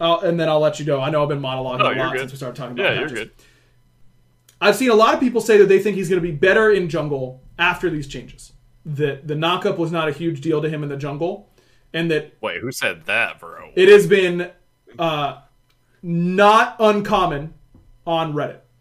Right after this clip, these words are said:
Speaker 1: um, in particular. And I do not agree, uh, in, in the strongest terms I'm allowed to say I disagree. Um, the knockup was everything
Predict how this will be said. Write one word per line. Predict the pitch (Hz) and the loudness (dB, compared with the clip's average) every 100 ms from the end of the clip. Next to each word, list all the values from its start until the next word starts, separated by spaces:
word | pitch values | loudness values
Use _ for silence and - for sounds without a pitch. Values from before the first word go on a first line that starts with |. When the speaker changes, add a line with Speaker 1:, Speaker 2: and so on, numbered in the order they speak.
| _ _ - | _ _ -16
Speaker 1:
um, | 135 123 120 | -14 -14 -12
in | 165 147 | -12 -10
particular. | 143 139 - 107 - _ _ _ _ _ _ _ _ _ - _ _ _ | -10 -12 -14 -20 -20 _ _ _ _ _ _ _ _ _ -20 _ _ _
And | 190 185 | -2 0
I | 185 214 226 | 2 2 2
do | 170 170 135 202 226 | -2 -8 -4 0 2
not | 220 202 202 202 | 4 4 2 0
agree, | 165 165 170 190 220 254 - - | 0 2 0 -2 -6 -10 -12 -6
uh, | 156 139 | -4 -4
in, | 165 151 147 139 | -6 -6 -6 -10
in | 160 151 139 135 131 135 _ _ - - _ - | -10 -8 -6 -8 -10 -14 _ _ -20 -20 _ -18
the | 160 160 | -4 -4
strongest | - - 185 202 202 196 - | -4 0 2 4 4 0 0
terms | 208 190 185 | 0 0 0
I'm | 180 | 0
allowed | 165 165 165 160 | 0 2 2 0
to | 156 | -2
say | 165 151 | -2 -2
I | 139 135 | -2 -4
disagree. | 135 131 127 120 104 - _ _ | -6 -8 -14 -18 -20 -20 _ _
Um, | 143 131 117 113 147 _ _ - _ _ _ _ _ _ | -16 -14 -14 -18 -20 _ _ -20 _ _ _ _ _ _
the | 156 175 | -2 -2
knockup | 175 196 214 240 190 | 0 -2 2 0 2
was | 190 180 165 160 - - - _ _ | 2 4 2 -2 -10 -16 -20 _ _
everything | 180 175 156 131 135 | -4 -2 -2 -8 -14